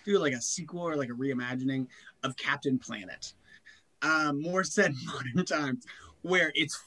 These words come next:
fallen apart. Like, the world that now, like, Captain Planet is, like, reborn. Like,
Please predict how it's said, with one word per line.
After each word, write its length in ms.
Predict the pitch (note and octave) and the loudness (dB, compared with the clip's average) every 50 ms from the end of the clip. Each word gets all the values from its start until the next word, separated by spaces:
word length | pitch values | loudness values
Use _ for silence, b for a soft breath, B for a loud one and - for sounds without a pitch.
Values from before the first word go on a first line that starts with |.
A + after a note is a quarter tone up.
| - - | -16 2
fallen 540 | - E3 D#3 D#3+ D#3+ E3 E3 E3 D#3+ E3+ E3+ - - - | 4 4 4 4 2 2 2 2 0 0 -2 -8 -2 0
apart. 760 | C#3 C3+ B2+ - _ - C#3 C3 A#2 G#2+ - - - - - - | 0 0 0 -2 _ -6 -4 -4 -4 -4 -8 -12 -14 -12 -6 -2
Like, 280 | C#3+ D3 D3 C#3 C3+ | 4 4 4 4 4
the 100 | C#3+ D3+ | 2 2
world 380 | D3 D#3+ F3 F3 E3+ D#3+ D3+ C#3 | 2 2 2 0 0 0 0 2
that 300 | C#3+ C#3 C#3 C#3+ C#3 B2+ | 2 2 2 2 0 2
now, 340 | B2 B2+ B2 B2 B2+ C3+ C3+ | 2 4 4 4 2 2 0
like, 140 | C3 C3+ C3 | 0 -2 -2
Captain 300 | - E3 D#3 D3+ E3 D3 | -2 -2 0 0 0 0
Planet 240 | - D3+ D3+ D3 C#3+ | 2 4 4 4 4
is, 100 | C3 C3 | 2 0
like, 140 | B2 A2+ A#2+ | -2 -4 -4
reborn. 800 | B2 B2 C#3 C#3+ D3 C#3 A#2 C3 A#2+ B2+ B2+ B2+ C3 C3 C3+ | 0 2 4 6 6 4 2 0 -2 -2 0 0 4 4 4
Like, 260 | C3+ B2+ A#2+ A2 G#2 | 4 4 2 -2 -6